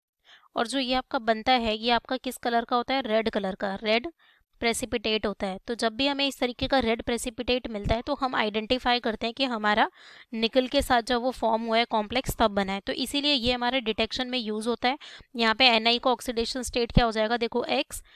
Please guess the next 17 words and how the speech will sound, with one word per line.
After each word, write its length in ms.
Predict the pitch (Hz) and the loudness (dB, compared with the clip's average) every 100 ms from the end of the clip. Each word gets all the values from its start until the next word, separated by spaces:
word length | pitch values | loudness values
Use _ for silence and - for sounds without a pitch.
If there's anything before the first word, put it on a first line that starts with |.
| - _ - | -20 _ -2
प्लस 380 | 240 226 285 - _ _ _ | 4 4 4 -4 _ _ _
टू 160 | 269 269 | -4 -2
into 300 | 247 240 285 | -2 -2 -2
एक 200 | 247 226 226 | 2 2 2
डीएमजी 420 | 247 233 220 247 | 0 0 -2 -2
पे 120 | 262 | -2
माइनस 400 | 233 214 226 - | 0 -2 -4 -4
वन 180 | 214 220 | -4 0
चार्ज 280 | 240 233 240 | 2 2 0
होता 160 | 240 | -2
है 60 | 247 | -2
तो 120 | 262 | -2
माइनस 440 | 214 196 208 226 - | -4 -4 -4 -6 -6
टू 160 | 311 - _ - - | -10 -12 _ -20 -12
equal 320 | 262 - 240 233 | -10 -2 -2 0
to 100 | 240 | -2
zero, 300 | 202 240 233 | -2 0 0